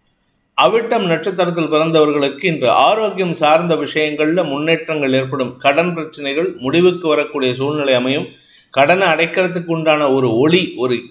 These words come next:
கேட் ஓப்பன் ஆகிறதுக்கு உண்டான சூழ்நிலை இருக்கு. இதனால உங்களுக்கு மன நிம்மதியும், குடும்பத்துல இது நாள் வரை இருந்து வந்த இறுக்கமான சூழ்நிலை மாறுவதற்கும் வாய்ப்புகள் ஏற்படும்.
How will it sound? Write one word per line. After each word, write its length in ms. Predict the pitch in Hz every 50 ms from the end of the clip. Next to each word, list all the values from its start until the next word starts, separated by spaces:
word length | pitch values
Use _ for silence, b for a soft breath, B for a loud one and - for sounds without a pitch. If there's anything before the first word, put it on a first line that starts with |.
| - 120 117
கேட் 300 | 127 165 190 190 185 143
ஓப்பன் 380 | 120 127 139 156 156 170 156
ஆகிறதுக்கு 420 | 156 151 143 143 143 139 139 143 131
உண்டான 340 | 135 131 127 123 120 117 117
சூழ்நிலை 440 | - 143 143 147 147 139 135 127
இருக்கு. 360 | 123 123 123 123 - 170 - -
இதனால 320 | 113 113 120 127 131 151 160
உங்களுக்கு 520 | 147 139 131 131 120 117 117 - - -
மன 340 | 117 107 110 120 135 151 156
நிம்மதியும், 640 | 151 147 143 139 139 135 131 143 175 220 b b b b b b b b _ -
குடும்பத்துல 680 | 180 202 247 247 240 240 220 233 - 202 190 196 220 - - -
இது 200 | - 143 151 175
நாள் 240 | 185 190 185 180 165
வரை 260 | 156 160 165 196 208
இருந்து 320 | 185 170 160 170 175 170 160
வந்த 420 | 151 143 - 139 175 190 190 - -
இறுக்கமான 720 | 131 139 165 196 196 - - 190 175 170 165 165 - 139
சூழ்நிலை 440 | - - 156 165 165 160 151 143 135
மாறுவதற்கும் 720 | 123 120 127 143 160 165 156 147 147 135 127 - 180 165
வாய்ப்புகள் 400 | 135 123 131 135 131 135 131 123
ஏற்படும். 460 | 123 123 123 123 120 113 110 - -